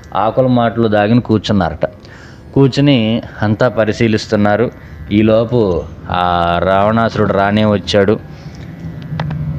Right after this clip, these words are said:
వస్తూనే ఈ సీతాదేవితో మాట్లాడటం మొదలుపెట్టాట. మొదలు పెడుతూ వాడేం చేశాటంటే, "ఓ సీత, నువ్వు చాలా అందమైన దానివి,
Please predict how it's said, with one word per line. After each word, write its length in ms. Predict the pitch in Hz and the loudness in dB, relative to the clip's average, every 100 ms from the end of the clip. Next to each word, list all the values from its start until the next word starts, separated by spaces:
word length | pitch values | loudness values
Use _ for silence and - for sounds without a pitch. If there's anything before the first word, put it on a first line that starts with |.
| - - - - - - - - - - - | -8 -10 -10 -10 -10 -10 -12 -10 -10 -10 -2
వస్తూనే 760 | 120 127 - 131 135 123 101 104 82 - - - - - | 0 0 2 4 4 4 2 -2 -4 -8 -10 -10 -10 -4
ఈ 260 | 101 104 101 | 2 4 4
సీతాదేవితో 920 | 95 127 131 143 135 123 117 110 131 | 2 0 2 2 2 4 2 2 2
మాట్లాడటం 680 | 123 107 107 110 104 113 113 | 2 2 2 2 0 0 2
మొదలుపెట్టాట. 600 | 104 101 92 85 82 78 78 - - 87 - | 2 2 0 -2 -2 -2 -4 -10 -10 -10 -4
మొదలు 320 | 110 120 131 | 0 2 2
పెడుతూ 360 | 127 120 117 113 95 | 0 0 2 2 2
వాడేం 520 | 104 107 110 110 117 | 0 0 0 0 2
చేశాటంటే, 880 | 117 107 107 98 104 95 92 151 101 - - - - - - - | 0 0 -2 -2 -2 0 2 2 0 -4 -18 -20 -20 -20 -12 0
"ఓ 140 | 110 | 0
సీత, 320 | 113 123 113 123 120 - - - - - - - - - - - - - - | 2 2 2 0 -2 -6 -16 -18 -18 -20 -20 -20 -20 -20 -20 -18 -16 -6 0
నువ్వు 520 | 104 117 107 95 101 - - - | 4 4 4 2 -4 -10 -10 -4
చాలా 160 | 98 | 0
అందమైన 440 | 101 95 110 117 110 | 0 0 0 2 2
దానివి, 340 | 98 82 78 | 2 2 -2